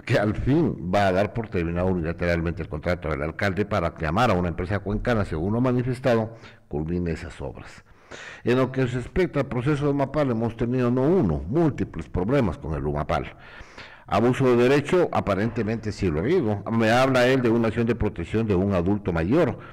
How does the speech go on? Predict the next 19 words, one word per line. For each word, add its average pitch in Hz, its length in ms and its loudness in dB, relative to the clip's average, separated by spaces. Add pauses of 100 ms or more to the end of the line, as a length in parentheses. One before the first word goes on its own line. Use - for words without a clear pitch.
(420)
Pues 101 180 4
vamos 139 300 4
a 139 40 2
averiguar 107 400 4
aquello. 104 400 0 (840)
Una 247 220 4
cosa 254 260 2
que - 100 -6
sí 226 160 0
preocupa 127 720 0
es 147 240 4
lo 156 160 2
que 98 240 2
estábamos 127 560 2
haciendo, 110 720 0
a - 80 -8
eso 202 180 -2
voy, 113 200 0
Freddy, 90 440 -2